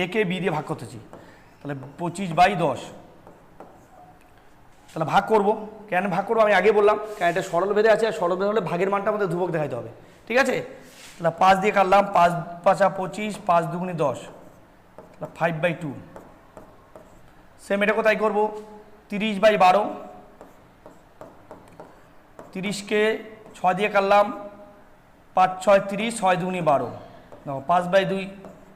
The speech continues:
সংখ্যাগুলো একই আসতেছে। দেখো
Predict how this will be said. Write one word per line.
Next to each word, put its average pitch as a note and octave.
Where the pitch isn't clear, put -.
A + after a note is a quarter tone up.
সংখ্যাগুলো G3
একই G#3+
আসতেছে। B3+
দেখো C3+